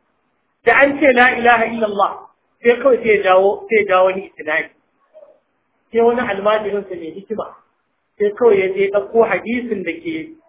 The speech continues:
cewa man kana akhira kalami la ilaha illallah dakhala aljanna.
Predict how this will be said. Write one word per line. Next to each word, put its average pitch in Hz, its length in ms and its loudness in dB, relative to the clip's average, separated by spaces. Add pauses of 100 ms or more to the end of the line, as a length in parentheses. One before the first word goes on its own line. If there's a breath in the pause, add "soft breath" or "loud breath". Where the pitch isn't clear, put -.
cewa 202 220 4
man 202 200 -2
kana 220 320 2
akhira 208 420 0
kalami 196 560 -2
la 214 220 2
ilaha 196 240 -4
illallah 190 320 -6
dakhala 180 320 -8
aljanna. 170 340 -12